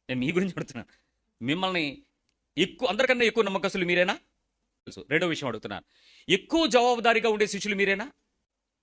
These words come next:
Are you the more accountable? అకౌంటబిలిటీని ఇవ్వగలిగిన వ్యక్తివి నువ్వేనా?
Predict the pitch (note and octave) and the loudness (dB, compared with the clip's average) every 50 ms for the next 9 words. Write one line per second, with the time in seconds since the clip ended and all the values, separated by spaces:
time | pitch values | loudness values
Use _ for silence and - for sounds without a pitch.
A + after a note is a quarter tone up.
0 | - - D#3+ F#3 A3 B3+ B3 A#3+ F#3+ G3+ A#3 A#3 F#3+ - G3 A#3 B3 - - B3 | -12 -10 -8 -6 -2 4 4 4 6 4 2 0 0 0 0 0 0 4 2 4
1 | G#3 A#3+ B3 B3 G#3+ F3 D3 - _ _ _ _ _ _ _ _ _ _ _ _ | 6 6 4 4 0 -2 -6 -12 _ _ _ _ _ _ _ _ _ _ _ _
2 | _ _ _ - A2+ - G#3 A3 A#3 F#3+ A#3+ A3 F3+ G3+ A3 A#3 G3+ C#4+ C#4+ C#4+ | _ _ _ -12 -6 0 0 0 2 2 2 2 2 2 2 2 2 2 4 4
3 | D4 A3 F3 E3+ F#3+ A3+ G#3 A3 G#3+ G3+ G#3 G3 G3 F3+ F#3 F#3 A3+ G#3 G3+ F#3 | 2 0 0 -2 -2 -2 0 0 0 0 0 0 0 -2 -2 -2 -2 -2 -2 -2
4 | F3 F#3 F3+ F#3 G#3 C4 | 0 0 -2 -2 -4 -12